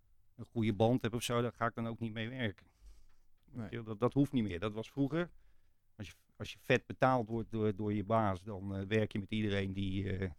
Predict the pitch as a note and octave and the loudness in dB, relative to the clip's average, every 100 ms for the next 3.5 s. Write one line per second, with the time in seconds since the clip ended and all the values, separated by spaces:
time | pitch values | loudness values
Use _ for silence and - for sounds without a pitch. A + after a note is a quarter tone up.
0 | _ - G#2+ G#2 G2+ G2 C3+ G2+ G#2 A#2 | _ -4 2 4 2 0 -2 -2 -2 -4
1 | G2 G2 A2 B2 D3+ D#3+ - - - A#2 | -4 0 0 0 -6 -12 -14 -20 -12 -12
2 | - _ _ _ - G2 G#2 A2+ G#2 G2+ | -12 _ _ _ -6 -4 0 2 4 4
3 | G2+ G2+ G#2 G#2 G2+ | 2 2 0 -2 -2